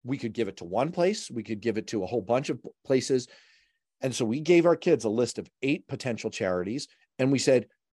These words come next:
"Here are the websites. Go online, then come back and report to us on what they do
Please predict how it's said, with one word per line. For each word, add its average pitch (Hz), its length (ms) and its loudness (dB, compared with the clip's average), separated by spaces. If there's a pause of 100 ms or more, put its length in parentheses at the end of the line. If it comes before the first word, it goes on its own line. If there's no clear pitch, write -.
(120)
"Here 139 220 4
are 180 40 8
the 226 80 6
websites. - 520 2
Go 117 160 0
online, 127 480 0 (340)
then 131 260 2
come 180 300 -4
back 127 380 0
and 120 120 -8
report 131 360 0
to - 100 -6
us 104 240 -6
on 92 240 -8
what 107 300 2
they 190 240 4
do 139 540 2